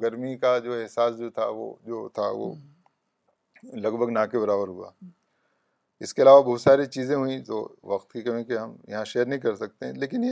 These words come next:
Speaker 1: اللہ کی مدد کو، اس کو کہتے ہیں کھلی آنکھ سے دیکھنا۔ تو ہم نے، ہمارے سارے ساتھیوں نے اس کو فیل کیا اور شیئر بھی کیا آپس میں کہ دیکھو یہ اللہ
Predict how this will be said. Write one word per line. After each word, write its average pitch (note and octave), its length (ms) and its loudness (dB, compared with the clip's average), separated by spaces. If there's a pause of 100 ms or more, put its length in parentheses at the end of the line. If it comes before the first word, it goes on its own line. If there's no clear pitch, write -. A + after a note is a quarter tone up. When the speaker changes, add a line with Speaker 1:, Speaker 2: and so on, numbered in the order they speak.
(140)
Speaker 1:
اللہ B2+ 240 2 (120)
کی C#3 60 -4
مدد C3 360 -4
کو، D3 60 -8
اس C3 200 -10
کو C#3 120 -8
کہتے B2 300 -2
ہیں C3 80 -6
کھلی C3+ 300 -4
آنکھ B2+ 200 -2
سے C3+ 100 -10
دیکھنا۔ A#2+ 440 -10 (120)
تو G#2+ 180 -8
ہم A#2 100 -12
نے، B2+ 300 -10 (460)
ہمارے B2 240 -6
سارے B2+ 320 2
ساتھیوں B2+ 420 -2
نے B2+ 100 -8
اس A#2+ 120 -14
کو A#2+ 140 -12
فیل A#2 320 -12
کیا A2+ 320 -6 (440)
اور A2 160 -4
شیئر C3+ 300 0
بھی C3+ 160 -8
کیا G#2 180 -2
آپس G#2 320 -8
میں G#2 140 -18
کہ G2+ 100 -14
دیکھو G2+ 340 -12
یہ G#2+ 100 -8
اللہ G#2 240 -4